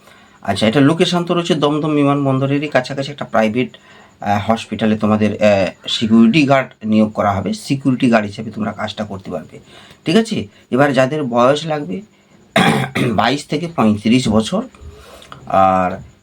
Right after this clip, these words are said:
শিক্ষাগত যোগ্যতা মাধ্যমিক পাস অবশ্যই থাকতে হবে, ঠিক আছে। উচ্চতা মিনিমাম পাঁচ ফুট পাঁচ ইঞ্চি হলে হবে, তার উপরে থাকলে কোনো অসুবিধা নেই, ঠিক আছে। এবার এখানে কিন্তু তিরিশ দিন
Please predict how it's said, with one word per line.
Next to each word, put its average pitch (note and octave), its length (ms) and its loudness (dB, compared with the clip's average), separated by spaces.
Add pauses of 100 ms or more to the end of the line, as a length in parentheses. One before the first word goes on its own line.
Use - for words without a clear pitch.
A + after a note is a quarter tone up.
শিক্ষাগত D3+ 640 -4
যোগ্যতা C3+ 760 2 (680)
মাধ্যমিক A#2+ 580 2
পাস G#2 220 0
অবশ্যই G2+ 340 -6
থাকতে - 380 -12
হবে, - 280 -12
ঠিক E3 120 -4
আছে। G#3+ 180 0
উচ্চতা C3+ 560 0 (600)
মিনিমাম D3+ 360 2
পাঁচ C3+ 300 0
ফুট E3 240 -8
পাঁচ A#2 220 -2
ইঞ্চি A#2 400 -4 (600)
হলে G#2+ 220 2
হবে, F#2 260 -4 (160)
তার E3+ 140 4
উপরে C#3+ 200 -4
থাকলে A2 280 -2
কোনো F#2+ 280 -4
অসুবিধা - 360 -12
নেই, - 160 -12 (280)
ঠিক G#3 140 -8
আছে। C4 240 -10 (560)
এবার C#3+ 220 2
এখানে E3+ 240 2
কিন্তু F#3 400 0 (520)
তিরিশ D#3 420 4
দিন G#3 280 2